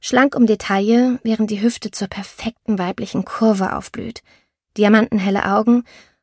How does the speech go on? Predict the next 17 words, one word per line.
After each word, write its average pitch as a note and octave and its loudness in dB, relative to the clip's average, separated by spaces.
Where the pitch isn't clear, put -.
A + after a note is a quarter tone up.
und - 0
eine B3+ 4
Haut, B3+ 4
die F3+ -6
Anfang F#3+ -4
Februar G3+ 2
den G3 -4
letzten G#3 0
Sonnenstrahl F#3+ 0
aus F3+ -2
der F#3 -6
dichten F#3+ -4
Wolkendecke F#3+ -4
filtert F#3+ -4
und F#3+ -12
tausendfach G3 -6
reflektiert. - -10